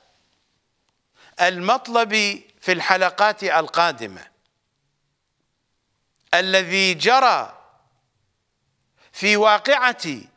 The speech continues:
السجود لأبينا آدم لم يكن إلا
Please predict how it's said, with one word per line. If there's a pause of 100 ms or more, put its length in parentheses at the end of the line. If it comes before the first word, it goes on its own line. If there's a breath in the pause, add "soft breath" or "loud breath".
(720)
السجود
لأبينا
آدم (3000)
لم
يكن (1800)
إلا